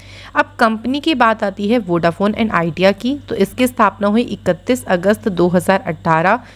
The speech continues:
मुख्यालय है मुंबई महाराष्ट्र और गांधीनगर गुजरात में। इसके संस्थापक हैं कुमार मंगलम बिरला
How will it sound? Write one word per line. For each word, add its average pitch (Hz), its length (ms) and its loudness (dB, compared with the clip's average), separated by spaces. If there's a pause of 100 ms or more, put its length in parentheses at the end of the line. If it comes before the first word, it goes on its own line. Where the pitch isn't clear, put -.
(300)
मुख्यालय 196 540 0
है 254 180 4
मुंबई 196 500 2
महाराष्ट्र 196 680 2
और 208 120 0
गांधीनगर 190 640 0
गुजरात 165 640 0
में। 240 220 0 (460)
इसके 254 280 0
संस्थापक 214 800 2
हैं 254 140 -2
कुमार 190 460 2
मंगलम 196 600 2
बिरला 170 460 2